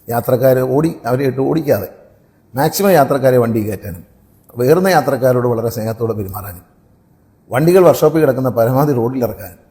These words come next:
നിങ്ങളെല്ലാവരും സഹകരിക്കണം എന്ന് സ്നേഹത്തോടെ ഞാൻ അഭ്യർത്ഥിക്കുകയാണ്. ഞാൻ ഒരിക്കൽ പറഞ്ഞത് വീണ്ടും ആവർത്തിച്ചെന്ന് സൂചിപ്പിച്ചെന്നേ ഉള്ളൂ. ഓരോ യാത്രക്കാരനും നമ്മളെ സംബന്ധിച്ച് ദൈവമാണ്. നമ്മുടെ സ്ഥാപനത്തിൻ്റെ ഏറ്റവും വലിയ മുതലാളി എന്ന് പറയുന്ന യാത്രക്കാരാണ്. ദയവ് ചെയ്ത് കൈ കാണിച്ചാൽ നിർത്തണം.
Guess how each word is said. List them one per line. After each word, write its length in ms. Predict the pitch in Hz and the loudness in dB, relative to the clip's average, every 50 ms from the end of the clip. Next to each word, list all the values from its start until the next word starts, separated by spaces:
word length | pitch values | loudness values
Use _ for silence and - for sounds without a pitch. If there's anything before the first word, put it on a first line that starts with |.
| _ _ _ _ - | _ _ _ _ -8
നിങ്ങളെല്ലാവരും 420 | 107 113 110 104 104 104 101 98 | -6 -4 -4 -4 -4 -6 -6 -8
സഹകരിക്കണം 520 | - 98 95 110 104 107 107 98 101 104 - _ _ _ _ _ _ _ _ _ - | -8 -8 -6 -4 -4 -4 -4 -6 -8 -10 -14 _ _ _ _ _ _ _ _ _ -12
എന്ന് 120 | 101 101 | -12 -12
സ്നേഹത്തോടെ 560 | - - 104 104 110 110 - 120 127 127 127 - - - - | -10 -8 -6 -4 -4 -2 0 0 2 2 0 -2 -4 -12 -16
ഞാൻ 120 | 101 98 98 | -14 -14 -14
അഭ്യർത്ഥിക്കുകയാണ്. 640 | - - - 117 107 110 107 98 98 98 98 - - _ - | -12 -8 -8 -8 -6 -6 -6 -6 -6 -8 -10 -12 -16 _ -10
ഞാൻ 140 | 107 107 107 | -6 -4 -4
ഒരിക്കൽ 260 | 110 120 123 147 - - | -2 -2 -2 -2 0 0
പറഞ്ഞത് 260 | 123 127 139 156 151 | 0 0 2 0 0
വീണ്ടും 240 | 135 135 131 139 127 | 0 -2 0 0 0
ആവർത്തിച്ചെന്ന് 480 | 123 135 147 147 143 143 139 147 143 127 | 0 0 -2 -4 -6 -6 -8 -8 -8 -8
സൂചിപ്പിച്ചെന്നേ 540 | - 139 151 165 156 160 - 160 156 151 143 | -8 -6 -8 -8 -8 -8 -8 -6 -6 -6 -6
ഉള്ളൂ. 160 | 135 143 - - - _ _ _ _ _ _ _ _ _ _ _ _ - | -6 -8 -10 -12 -14 _ _ _ _ _ _ _ _ _ _ _ _ -4
ഓരോ 280 | 117 123 147 165 180 202 | 2 4 6 8 8 8
യാത്രക്കാരനും 680 | 196 165 135 127 139 127 101 123 120 120 117 120 127 - - - _ _ _ _ - | 6 4 2 0 0 0 0 0 0 0 -2 -6 -8 -10 -12 -20 _ _ _ _ -10
നമ്മളെ 260 | - - 113 117 120 120 | -6 -4 -2 0 0 0
സംബന്ധിച്ച് 380 | 120 117 107 107 104 104 98 | 0 -2 -4 -4 -4 -4 -4
ദൈവമാണ്. 380 | 104 101 98 104 98 85 - - - _ _ _ _ _ _ - | -4 -4 -4 -4 -6 -6 -10 -14 -20 _ _ _ _ _ _ -10
നമ്മുടെ 240 | 104 107 127 135 139 | -6 -2 -2 -2 0
സ്ഥാപനത്തിൻ്റെ 640 | 127 127 123 127 143 143 131 123 135 131 139 139 135 - - _ _ _ _ _ _ - | 0 0 0 0 0 -2 -4 -4 -4 -4 -4 -6 -8 -12 -18 _ _ _ _ _ _ -8
ഏറ്റവും 260 | 117 120 - 165 156 | -6 -2 0 2 2
വലിയ 200 | 156 147 143 147 | 2 2 2 2
മുതലാളി 380 | 139 139 127 127 131 127 127 127 | 2 2 2 2 4 4 2 2
എന്ന് 160 | 123 123 123 | 0 -2 -2
പറയുന്ന 220 | 120 120 120 120 | 0 0 0 0
യാത്രക്കാരാണ്. 920 | 120 113 110 107 - 107 95 - 98 - - - _ _ _ _ 104 101 107 | 0 -2 -2 -4 -6 -8 -10 -10 -10 -16 -16 -20 _ _ _ _ -16 -12 -6
ദയവ് 240 | 123 143 156 175 185 | -2 0 2 2 4
ചെയ്ത് 500 | 170 160 156 147 165 190 - - - _ _ _ _ _ _ _ _ _ _ - | 4 2 2 0 -2 -4 -6 -10 -20 _ _ _ _ _ _ _ _ _ _ -2
കൈ 180 | 123 135 147 156 | 2 2 4 4
കാണിച്ചാൽ 320 | 160 147 139 135 - 139 | 4 2 0 0 0 0
നിർത്തണം. 360 | 127 120 113 104 104 - - | 0 0 -2 -4 -8 -10 -18